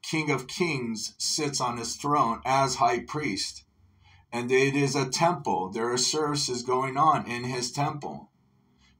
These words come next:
This is Sabbath. And these scriptures are to let us know that we worship not only here on earth, but with the angelic host, the heavenly host in heaven on this day.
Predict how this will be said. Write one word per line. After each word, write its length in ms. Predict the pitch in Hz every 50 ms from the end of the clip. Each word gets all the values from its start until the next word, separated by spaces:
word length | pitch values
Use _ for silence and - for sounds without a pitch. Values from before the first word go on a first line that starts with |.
| _ -
This 220 | 117 117 110 -
is 180 | 131 131 131 -
Sabbath. 640 | - 151 147 151 147 135 104 80 71 69 - - _ _ _ _ _ _ _ _ _ _ _ - _ -
And 160 | - 117 120 120
these 260 | 143 156 160 156 -
scriptures 540 | - 165 165 175 - - - 151 139 - 135
are 140 | 131 127
to 120 | 127 - 139
let 220 | 131 135 135 131
us 240 | 131 123 - - 147
know 460 | 151 151 151 135 110 98 95 - - _ _ _ _ _ _ _ _ -
that 220 | 117 113 95 107
we 140 | 131 143 143
worship 680 | 127 131 143 147 156 151 - - 131 117 - - - - _ - - -
not 280 | 113 117 120 131 139
only 240 | 147 151 156 156 147
here 280 | 143 - 151 147 151 151
on 180 | 147 139 -
earth, 420 | 143 151 165 143 104 87 - - - - - - - - _ _ _ _
but 120 | - 120 120
with 160 | 127 127 127
the 120 | 135 127
angelic 480 | 123 113 113 113 147 151 147 135 127 131
host, 560 | - - 165 170 175 - 107 - - - -
the 120 | 113 107 113
heavenly 420 | - 139 139 131 131 127 123 120
host 580 | 120 151 156 156 127 107 - - - - - _ _ _ _ _ _ _ _ -
in 160 | 113 113 113
heaven 500 | 107 135 135 143 139 107 92 92 - - - _ _ -
on 200 | 113 120 120 120
this 240 | 123 127 123 - 92
day. 380 | 98 120 123 117 104 92 82